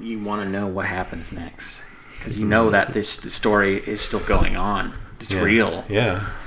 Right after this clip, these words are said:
Speaker 1: So you, so it, it, it kind of has that, like, effect, like, when you watch, like, one of the, uh, one of the Up movies, you know, from the Up series,
Speaker 2: <laughs>
Speaker 1: is you wanna see, well, how's it gonna work out next? And I kinda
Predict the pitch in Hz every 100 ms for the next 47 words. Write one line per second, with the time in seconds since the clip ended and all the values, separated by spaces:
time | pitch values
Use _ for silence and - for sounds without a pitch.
0 | - - - - - - - 110 107 -
1 | - 113 120 - 131 135 131 139 - 160
2 | 147 139 123 - 110 104 - 113 107 -
3 | 104 107 98 101 101 - - 98 101 92
4 | - - - 104 101 101 92 101 101 110
5 | 87 90 92 - - 98 - 98 - 98
6 | - 110 - - - 123 - 120 - 120
7 | 113 110 104 104 110 104 - 110 110 104
8 | 104 107 110 107 107 123 - 113 107 -
9 | 135 101